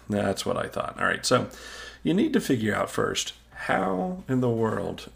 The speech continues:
do I attract someone? Well, sounds, actually. For example, you are now listening to my sultry voice and falling in love with me. It's natural. It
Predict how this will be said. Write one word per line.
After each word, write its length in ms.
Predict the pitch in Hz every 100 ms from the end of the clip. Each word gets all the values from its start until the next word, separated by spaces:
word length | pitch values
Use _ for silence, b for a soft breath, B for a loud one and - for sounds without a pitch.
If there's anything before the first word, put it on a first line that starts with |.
| 98
do 200 | 104 98
I 140 | 98
attract 720 | 98 90 - 98 90 90 -
someone? 600 | - - - - - - - - - - -
Well, 300 | 104 76 - - - b b b b b
sounds, 1000 | - - - 135 120 80 - - - - - -
actually. 560 | 92 - - - - - 107
For 220 | - 165 160
example, 540 | 104 92 87 113 131
you 200 | 110 147
are 120 | 123
now 220 | 101 101 101
listening 320 | 98 - 101
to 60 |
my 120 | 98 95
sultry 500 | - 104 95 101 95
voice 380 | 92 90 104
and 100 | 113
falling 440 | 104 - 85 85 92
in 140 | 107
love 180 | 139 156
with 180 | - -
me. 200 | 73 -
It's 240 | 110 120 -
natural. 560 | 85 82 - 87 107 -
It 180 | 101